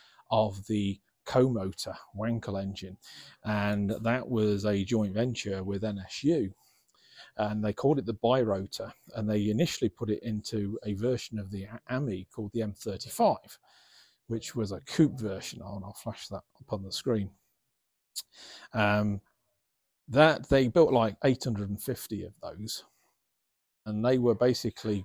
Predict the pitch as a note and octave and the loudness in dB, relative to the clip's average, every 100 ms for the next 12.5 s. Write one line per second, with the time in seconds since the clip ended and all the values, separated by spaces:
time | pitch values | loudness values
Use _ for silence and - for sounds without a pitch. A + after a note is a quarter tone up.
0 | - C3 C3+ G2 G2+ F#2+ - G#2+ G2+ F#2+ | 2 4 4 0 -6 -8 -6 -4 -4 -6
1 | A#2+ - A2 G2+ F#2+ - - G#2+ F#2+ A#2+ | -6 -6 -6 -4 0 0 0 -4 -6 -8
2 | - A2 F#2+ F#2 - - - - A3 F#3 | -8 -8 -10 -10 -12 -14 -6 0 2 2
3 | F3 F3 D#3 B2 A#2+ B2+ B2 G#2+ B2+ F2+ | 2 0 0 0 0 0 0 4 2 2
4 | - - _ _ _ _ _ _ _ _ | -10 -20 _ _ _ _ _ _ _ _
5 | - - C3 A2+ A2 G#2 - - - - | -16 -10 -4 -2 -2 -4 -10 -18 -20 0
6 | B2 A#2+ B2 C#3+ F3+ D3+ C3+ - - A2 | 0 4 6 8 6 4 0 2 2 2
7 | F#2+ - - - _ _ _ - C3+ C3+ | -2 -8 -18 -20 _ _ _ -2 0 2
8 | C#3+ B2+ A#2+ B2+ A#2+ B2 - C3+ - - | 0 2 2 2 -2 -6 0 0 0 -4
9 | G2 G2 G#2 A2+ A#2+ B2 A2+ G2+ - - | -6 -4 -2 -2 -2 -2 -2 -4 -4 -6
10 | F#2+ G#2+ G#2+ A2+ G#2+ G#2 - G#2 - G2 | -4 -4 -4 -4 -6 -6 -8 -10 -6 -4
11 | G2 A#2+ - - - B2+ G#2+ - G2 G#2 | -2 -2 -2 -4 -6 -6 -6 -6 -2 0
12 | A#2+ C3+ F3 - E3 | 4 6 4 4 0